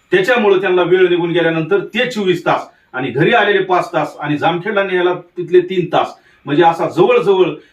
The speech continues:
जो कालावधी आहे, पस्तीस तास उलटून गेले. पस्तीस तास उलटल्यानंतर त्यांच्या शरीरामध्ये ते पूर्ण विष भिनलं आणि ते विष भिनल्यानंतर त्यांनी, त्या डॉक्टरने त्यांना सल्ला दिला की, "तुम्ही आता यांना पुण्याला हलवा."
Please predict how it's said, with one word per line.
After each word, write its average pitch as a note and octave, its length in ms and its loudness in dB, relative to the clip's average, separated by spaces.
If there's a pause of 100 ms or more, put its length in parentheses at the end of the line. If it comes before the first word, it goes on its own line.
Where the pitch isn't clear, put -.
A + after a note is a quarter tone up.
(200)
जो F#3 100 4
कालावधी F#3+ 500 2
आहे, D#3 240 0
पस्तीस - 580 -4
तास G#3+ 280 0
उलटून E3+ 300 2
गेले. C#3+ 200 2
पस्तीस F3 480 0
तास F#3 220 0
उलटल्यानंतर E3+ 680 0
त्यांच्या F3 480 -2 (240)
शरीरामध्ये D#3+ 640 0
ते F3 60 0
पूर्ण D3+ 240 -4
विष - 400 -4
भिनलं B2 300 -2 (340)
आणि C3+ 240 -4
ते F#3 40 6
विष F#3 260 2
भिनल्यानंतर E3 460 -2
त्यांनी, F#3+ 340 2
त्या G3 140 2
डॉक्टरने F3 420 0
त्यांना E3 220 -2
सल्ला D3 260 -2
दिला C#3 180 -4
की, E3 120 -4
"तुम्ही D3+ 200 -2
आता C#3 140 -4
यांना C3 200 -4
पुण्याला C3+ 320 -2
हलवा." G2+ 280 -8